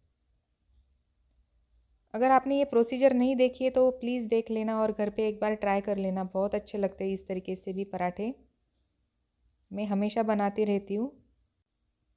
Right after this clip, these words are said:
अब मैं वो जो आटा भिगोया था मूली के पराठे का वो ले रही हूँ।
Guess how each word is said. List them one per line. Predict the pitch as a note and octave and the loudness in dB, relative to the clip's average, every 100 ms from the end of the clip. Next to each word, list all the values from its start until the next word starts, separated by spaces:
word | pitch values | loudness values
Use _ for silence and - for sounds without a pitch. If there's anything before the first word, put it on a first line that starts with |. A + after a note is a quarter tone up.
| - | -4
अब | A3+ A3 | -2 0
मैं | B3 C#4 | 2 2
वो | C4 B3 | 4 6
जो | B3+ C4 | 6 4
आटा | A3+ G#3+ A#3 | 2 2 2
भिगोया | A3+ A3+ A3+ A3+ | 4 6 6 4
था | A#3 A3+ | 2 -2
मूली | A3 G3+ G3+ | 0 0 0
के | A3 | 0
पराठे | G#3+ G3 G3 G#3+ | 2 4 4 2
का | G#3+ | 0
वो | A3 G#3 | 2 4
ले | A3 A3 | 4 4
रही | G3+ F#3 | 4 2
हूँ। | G#3+ | 0